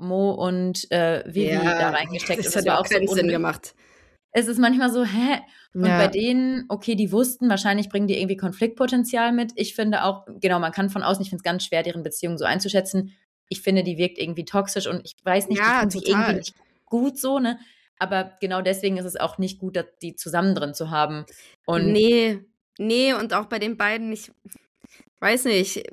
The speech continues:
Speaker 2: wollt ihr euch nicht überlegen, woanders hinzugehen, außer in so ein Format, um vielleicht Dinge zu regeln?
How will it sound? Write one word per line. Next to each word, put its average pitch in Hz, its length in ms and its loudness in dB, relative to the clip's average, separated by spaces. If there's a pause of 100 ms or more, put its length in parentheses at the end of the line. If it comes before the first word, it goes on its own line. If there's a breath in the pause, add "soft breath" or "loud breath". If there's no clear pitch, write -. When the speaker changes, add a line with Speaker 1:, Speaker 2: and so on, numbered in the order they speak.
(120)
Speaker 2:
wollt 214 260 0
ihr 226 120 2
euch 214 160 -2
nicht 226 140 -8
überlegen, 214 240 -4
woanders 240 340 -2
hinzugehen, 254 440 -6
außer 226 200 0
in 233 80 2
so 233 80 0
ein 226 60 0
Format, 233 540 2
um 233 140 -4
vielleicht 226 300 0
Dinge 247 200 4
zu 254 160 4
regeln? 254 580 2